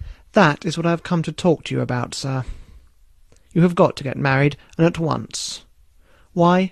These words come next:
when I was your age, sir, I had been an inconsolable widower for three months, and was already paying my addresses to your admirable mother. Damn me, sir,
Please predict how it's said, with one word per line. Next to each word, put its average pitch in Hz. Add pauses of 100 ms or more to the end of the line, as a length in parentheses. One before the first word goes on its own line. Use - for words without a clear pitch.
when 208
I 285
was 151
your 110
age, -
sir, 110 (440)
I 175
had 170
been 185
an 190
inconsolable 151
widower 135 (120)
for -
three 240
months, 120 (360)
and 151
was 165
already 208
paying 127
my 117
addresses 131
to 202
your 226
admirable 220
mother. - (1500)
Damn 190
me, 120
sir, 139